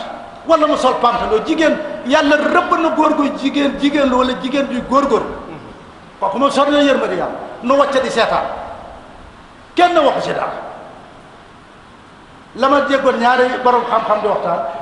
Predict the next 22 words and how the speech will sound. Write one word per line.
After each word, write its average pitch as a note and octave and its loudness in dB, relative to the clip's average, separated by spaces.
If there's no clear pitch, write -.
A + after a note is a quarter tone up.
kii C4 0
ni C4 0
man B3+ 2
bu A#3+ -2
may B3 4
waxtaan A#3 2
ñuy A#3+ 0
neex A#3 0
rek G#3+ -2
laay A3+ 2
wax. - -2
Kii C4+ 2
ni C4 2
ko, - -2
ah, G#3 4
boo A3+ 4
ko A#3+ 0
defee A#3+ 2
ñu C4+ 2
wàcc C4+ 2
la G3+ 2
fi. - -4